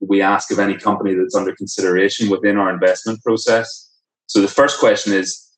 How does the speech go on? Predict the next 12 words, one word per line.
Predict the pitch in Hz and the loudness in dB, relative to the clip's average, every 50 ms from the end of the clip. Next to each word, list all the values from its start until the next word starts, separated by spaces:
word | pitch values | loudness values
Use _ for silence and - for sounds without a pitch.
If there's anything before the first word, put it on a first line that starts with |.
| _ _ | _ _
will | 101 101 113 120 123 113 | 2 4 4 4 4 0
the | 113 | -2
company | - - 104 104 104 101 98 98 | -2 -2 -2 -2 0 0 -2 -2
add | 87 92 92 98 95 92 - | -2 -2 -2 -2 -2 -4 -6
significant | - - - 98 95 92 95 101 95 92 90 | -10 -8 -4 -4 -4 -4 -4 -6 -6 -4 -2
value | 95 90 92 92 92 90 90 - | 0 0 0 0 -2 -4 -8 -8
for | - 87 | -8 -8
society | - - - - - 98 92 98 101 104 101 | -8 -10 -10 -6 -2 -2 0 0 0 0 -2
in | 95 92 | -2 -4
the | 92 | -4
long | 87 90 90 98 104 | -2 -2 0 0 0
run? | 107 110 117 123 | 0 0 -2 -2